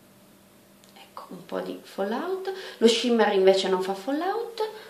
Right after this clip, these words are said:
guardate come riflette davvero in modo potente, e lo voglio andare a mettere un po' più indietro.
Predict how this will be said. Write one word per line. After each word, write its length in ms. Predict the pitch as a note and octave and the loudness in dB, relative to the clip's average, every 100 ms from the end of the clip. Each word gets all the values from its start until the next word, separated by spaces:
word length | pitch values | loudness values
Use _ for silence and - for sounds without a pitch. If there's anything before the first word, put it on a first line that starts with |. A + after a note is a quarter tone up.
| - - | -20 -16
guardate 680 | - F#3+ F#3+ F#3+ G3+ - A#3 | 4 6 8 8 6 6 2
come 360 | - F#3 F#3 F3 | 4 4 6 4
riflette 800 | F#3 - F3+ - - F3 - - - | 0 -4 -6 -6 -6 -4 -4 -8 -14
davvero 640 | - F3 E3 F3+ F3+ F#3 - | -2 0 0 0 -2 -2 -4
in 100 | F#3+ | -4
modo 240 | F#3 F3+ | -2 -4
potente, 960 | F3+ G3+ G3+ B3 D4+ F#4 F#4+ F#4+ F#4+ - - - - - - - - - | -4 -6 -4 -2 0 0 -2 -4 -6 -8 -16 -20 -20 -20 -20 -20 -20 -8
e 200 | A3+ G#3+ | -2 2
lo 140 | B3 | 4
voglio 440 | C#4+ G#3 F3+ F#3 A3+ | 4 4 4 0 -2
andare 420 | D#4 A#3+ F3+ G3 F4+ | 0 -2 -2 -4 -4
a 60 | |
mettere 840 | D#4 F#3 - - - F#3 F#3+ G#3+ A3 - - - | -4 -6 -10 -18 -8 -6 -4 -4 -6 -14 -20 -20
un 240 | - F#4 F#3 | 0 0 2
po' 140 | F#3 | -4
più 180 | F3+ F#3+ | -4 0
indietro. 1120 | F#3+ F#3+ F#3 F3 F3 F3 - F#3 F#3 F#3 F#3 | 4 4 2 -2 -6 -8 -6 -2 -2 -2 -6